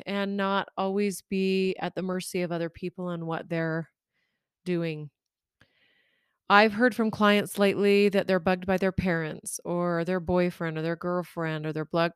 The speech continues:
bugged with their roommates or their coworkers or their siblings or their friends. And so I just thought it might be helpful today to work through this a little bit and help you figure out how we deal with people that sometimes rub us the wrong way or that we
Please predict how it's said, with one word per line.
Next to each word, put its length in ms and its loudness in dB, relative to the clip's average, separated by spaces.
bugged 220 2
with 100 2
their 140 4
roommates 500 6
or 60 2
their 120 4
coworkers 920 4
or 60 0
their 140 2
siblings 840 4
or 60 -2
their 120 0
friends. 500 0
And 140 -4
so 320 6
I 100 4
just 180 0
thought 180 8
it 80 4
might 180 4
be 120 4
helpful 400 0
today 260 2
to 80 2
work 360 -2
through 360 0
this 320 0
a 60 -2
little 180 0
bit 140 0
and 80 -4
help 200 -2
you 60 -2
figure 320 0
out 160 2
how 160 0
we 160 0
deal 240 0
with 200 -2
people 580 0
that 160 0
sometimes 500 0
rub 160 2
us 200 2
the 120 -2
wrong 220 0
way 320 0
or 100 0
that 180 -2
we 440 -2